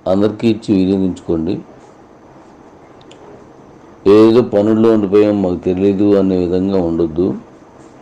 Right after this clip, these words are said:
కొన్ని ముఖ్యమైన విషయాల్ని తప్పకుండా మీరు అందరికీ షేర్ చేయండి, ఇది మీకు అవసరం.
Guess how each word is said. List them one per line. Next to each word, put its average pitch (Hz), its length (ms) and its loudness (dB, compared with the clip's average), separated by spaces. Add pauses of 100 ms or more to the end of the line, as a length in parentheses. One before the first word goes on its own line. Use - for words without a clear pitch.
(760)
కొన్ని 110 240 2
ముఖ్యమైన 117 540 2
విషయాల్ని 104 720 0 (140)
తప్పకుండా 104 500 -2
మీరు 95 200 0
అందరికీ 90 380 -4
షేర్ 90 420 -6
చేయండి, 82 340 -2
ఇది 110 140 2
మీకు 95 300 0
అవసరం. 90 400 -2